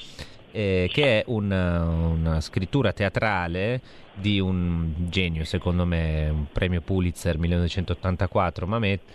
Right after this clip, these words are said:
che, eh, in Italia, mm, non è conosciuto, secondo me, come si dovrebbe. E Il Penitente è un po' anche qui un altro,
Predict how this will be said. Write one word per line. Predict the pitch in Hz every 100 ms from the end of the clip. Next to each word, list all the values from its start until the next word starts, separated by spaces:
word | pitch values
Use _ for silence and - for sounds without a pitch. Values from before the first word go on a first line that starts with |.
| - - -
che, | - 110 -
eh, | 98 92 87 87
in | 92
Italia, | 113 117 110 104 95 - -
mm, | 80 87 85 87 82 78 - - -
non | 104
è | 107
conosciuto, | - 95 92 - 95
secondo | 90 92 90
me, | 92
come | 87 87
si | 92
dovrebbe. | 87 82 78 80
E | - 127
Il | 120 113
Penitente | 175 190 - 127 131 101
è | 127
un | 98 87
po' | 135 110
anche | 90 92 98
qui | - 107
un | 95
altro, | 135 110 107 95